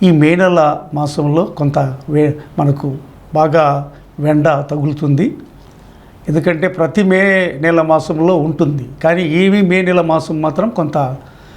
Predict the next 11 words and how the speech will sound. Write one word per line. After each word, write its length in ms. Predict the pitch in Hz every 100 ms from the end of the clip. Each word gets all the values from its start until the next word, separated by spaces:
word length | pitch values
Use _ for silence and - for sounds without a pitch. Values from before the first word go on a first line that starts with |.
| - -
చల్లపరుస్తాడని 840 | - 160 160 165 143 - 160 160 196
దేవుడు 340 | 151 143 143 135 143 - - - - - - 160
మన 60 |
ప్రార్థనాపూర్వకంగా 840 | 147 170 156 151 160 170 156 156 147
ఉండాలని 400 | 147 147 156 277
కోరుతున్నాను. 680 | - 147 - 139 170 311
ఎండవేళ 520 | 226 156 160 160 165 156
ఎక్కడికి 380 | - 156 147
వెళ్లకుండా 480 | 156 151 151 156 226 - - - - -
ప్రార్థనాపూర్వకంగా 1080 | 165 160 147 156 165 160 160 156 143 147 147
ఉండండి. 580 | 143 147 156 160 320